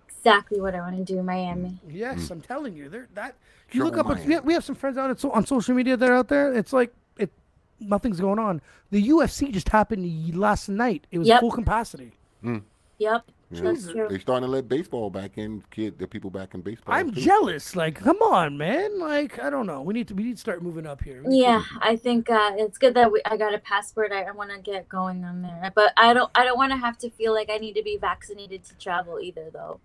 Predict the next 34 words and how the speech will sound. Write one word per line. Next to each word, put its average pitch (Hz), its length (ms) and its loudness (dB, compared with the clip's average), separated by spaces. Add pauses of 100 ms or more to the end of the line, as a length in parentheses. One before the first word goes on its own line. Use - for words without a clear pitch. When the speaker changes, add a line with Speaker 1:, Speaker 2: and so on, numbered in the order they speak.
(160)
Speaker 2:
I 175 160 0
know 175 480 -2
that. 175 240 -2
You 180 80 0
think 190 200 -2
they're 175 80 -4
gonna 170 120 -2
force 185 300 -2
that 202 140 2
upon 214 260 0
us? - 260 -6 (300)
Speaker 1:
I 240 200 8
do 233 280 0
have, 202 320 -8 (160)
I 208 200 0
do 214 300 0
have 202 240 -4
a 196 80 -10
feeling 190 360 -8
that 185 180 -6
that 170 180 -2
might 180 200 -8
be 190 100 -8
forced 175 400 -8
upon 170 280 -14
us. 165 220 -14
Yeah, 160 220 -10
Speaker 2:
Yep. 190 160 0
Speaker 1:
especially 233 480 2
on 214 80 4
Ontario 185 560 -4
right 160 180 -12
now. 165 220 -16 (100)
Yeah. 90 100 -20